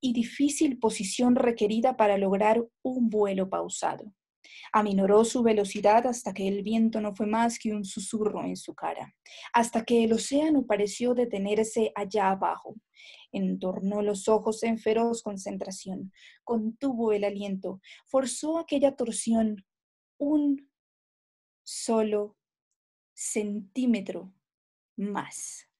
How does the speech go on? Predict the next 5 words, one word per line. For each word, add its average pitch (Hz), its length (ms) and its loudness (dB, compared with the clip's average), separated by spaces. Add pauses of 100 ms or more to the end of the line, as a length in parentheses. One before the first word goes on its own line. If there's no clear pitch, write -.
(580)
Encrespáronse 220 920 0
sus 220 180 -10
plumas, 214 560 -4 (260)
se - 300 -4
atascó 202 600 -8